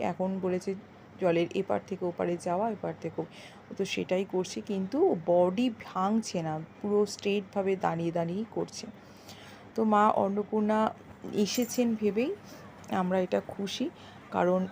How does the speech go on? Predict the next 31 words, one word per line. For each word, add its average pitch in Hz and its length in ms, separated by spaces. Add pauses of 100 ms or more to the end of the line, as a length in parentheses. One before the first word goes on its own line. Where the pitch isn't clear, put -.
(160)
এরকম 202 360
তো 233 120
সচরাচর 190 600 (100)
দেখা 170 300
যায় 190 240
না। 185 40 (120)
অনেক 240 320
কিছু 269 260
দেখেছি, 202 420
কিন্তু 196 280
এরকম 185 360
ঘটনা 208 380
সত্যিই 247 480 (100)
আশ্চর্য। 185 480 (100)
দেখুন 196 320 (500)
এই 226 160
যে 220 200
পায়ের 196 300
আলতার 180 420
ছাপ, 196 240 (500)
আর 208 120
যদিও 196 460
কেউ 302 220
আলতা 185 360
পরে 185 340
পায়ের 196 320
তলায় 180 420
তো 277 100
পরে 240 260
না, 185 120 (220)
পায়ের 190 260